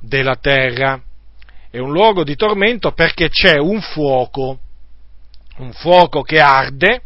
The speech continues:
D'altronde, se c'è il tormento, questo tormento da qualche cosa deve essere prodotto, e appunto questo tormento è prodotto dal fuoco. E appunto,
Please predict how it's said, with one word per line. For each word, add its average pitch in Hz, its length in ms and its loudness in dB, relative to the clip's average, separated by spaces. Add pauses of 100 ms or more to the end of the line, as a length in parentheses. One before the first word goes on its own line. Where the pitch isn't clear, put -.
(640)
D'altronde, 143 640 0
se 139 200 -4
c'è - 160 0
il 160 80 -10
tormento, 160 640 -2
questo 135 280 -4
tormento 165 480 -2
da 127 140 -2
qualche 139 340 0
cosa 156 300 2
deve 123 180 0
essere 127 380 -2
prodotto, 120 640 -8 (260)
e 302 80 0
appunto 123 400 -4
questo 165 320 -2
tormento 151 540 -2
è 143 60 -4
prodotto 139 760 -4 (180)
dal 147 760 2 (280)
fuoco. 139 840 2 (1300)
E 214 300 4 (440)
appunto, 139 760 -4